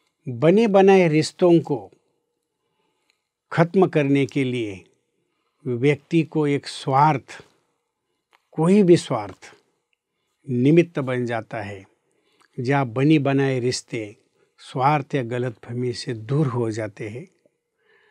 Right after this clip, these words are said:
रिश्तों में जो आज मिठास है, वो समाप्त हो जाती है।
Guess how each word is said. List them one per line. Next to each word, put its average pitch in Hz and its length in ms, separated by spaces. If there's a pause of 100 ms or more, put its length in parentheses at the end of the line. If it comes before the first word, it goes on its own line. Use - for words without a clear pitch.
(200)
रिश्तों 156 400
में 214 220
जो 190 100
आज 170 220
मिठास 151 580
है, 143 60
वो 127 140
समाप्त 147 500
हो 143 240
जाती 120 380
है। 107 200